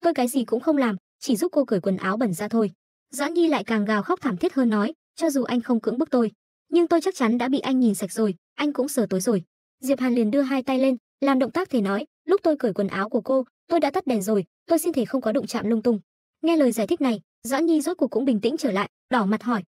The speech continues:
"Thật, anh không lừa tôi?" Diệp Hàn vội khẳng định nói, "Thật, còn thật hơn vàng, cô xem tôi là loại người đó sao?" Nhưng trong lòng Diệp Hàn lại thầm nghĩ, "Khụ khụ, cũng sờ một chút, một chút thôi." Mà lời này Diệp Hàn đương nhiên sẽ không nói ra. Doãn Nhi nhìn thẳng vào mắt Diệp Hàn, chất vấn nói,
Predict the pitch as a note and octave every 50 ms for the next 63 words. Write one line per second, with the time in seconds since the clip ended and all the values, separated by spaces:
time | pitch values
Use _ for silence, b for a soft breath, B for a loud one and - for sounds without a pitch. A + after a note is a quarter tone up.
0 | _ _ - A#3+ B3 A3+ _ _ _ _ - D#4 D4+ D4+ - C#4 A#3+ G#3+ F#3 -
1 | A3+ A3+ G#3+ G3+ - _ _ _ _ _ _ - A#3+ C#4 C4+ C4 C4 B3 A3 B3+
2 | G#3+ - - A#3+ G3 G#3+ G3+ G#3 G#3+ G#3 G#3 B3 D4+ - _ _ _ - - E3
3 | - _ _ _ _ - C#4 C4 A#3+ A#3+ - - B3+ C4+ C4 A#3+ A#3 G#3 F#3 -
4 | _ _ _ - D#4+ D#4+ D4 D4+ E4 D#4+ D4 D#4 D4 C4 A3 F#3 G3 - F#3+ F#3+
5 | F#3 E3+ F#3 F#3 F#3+ - A#3+ A3+ G#3+ - _ _ _ _ _ _ - D#4 F4 E4+
6 | E4+ F4+ D#4+ C#4+ A#3+ G3 F#3+ A3 G3+ A3 A3 G#3 G3+ G3 F3+ - A3 G3+ F#3+ A#3
7 | A#3+ F4+ F#4 _ _ _ - - C4 A3+ - C4+ - - _ _ _ - - D4
8 | E4+ - D#4+ C4 G#3+ G#3 F#3+ - - D#4 F#4 - _ _ _ _ B3 B3 G#3+ -
9 | D#4 D#4+ - C4 A#3 G#3+ - _ _ _ _ _ _ _ - C#4 C#4 C#4 C4+ C4+
10 | C4 C4 B3 A#3 A3+ A#3 A3 A3 A3+ A3 G#3+ B3 C#4+ C#4+ D4 C#4+ C4+ - C4 B3+
11 | - C#4+ B3 A3 G3+ G3 G3 A#3 A#3+ G#3+ - _ _ _ _ _ _ _ - -
12 | C#4+ D#4+ E4+ F4 E4 D4 C4 A3 G#3+ A#3+ G#3 F#3 G3+ G3+ G#3 C#4+ E4 - C4+ A#3
13 | A3+ A3+ A3+ G3 - _ _ _ _ - G4 - - B3 A#3 A#3+ A#3 A3 A#3+ E4